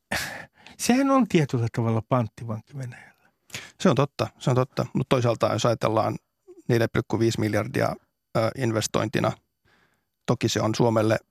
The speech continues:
Speaker 2: merkittävä menetys, mut jos ajatellaan tätä niinku tilannetta kokonaisuutena, että meillä on, meillä on murhaava sota käynnissä, onko se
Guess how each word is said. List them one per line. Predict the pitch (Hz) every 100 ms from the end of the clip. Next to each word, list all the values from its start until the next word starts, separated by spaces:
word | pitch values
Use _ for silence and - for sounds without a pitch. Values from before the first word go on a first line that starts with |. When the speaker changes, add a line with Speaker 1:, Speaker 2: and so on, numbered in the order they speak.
| _ _ - 127
Speaker 2:
merkittävä | 120 117 - 107
menetys, | 117 135 117 107 - - _ -
mut | 131
jos | 131
ajatellaan | 127 117 110
tätä | 107 104 104
niinku | 107 107
tilannetta | 135 113 104 110 -
kokonaisuutena, | 120 117 107 76 - - -
että | -
meillä | 113 107
on, | 107
meillä | - 117 110
on | - _ _ -
murhaava | 147 131 117 110
sota | 139 - 135
käynnissä, | 131 - - - 170 _ _ _ _ _ - - _ -
onko | 139 131
se | 127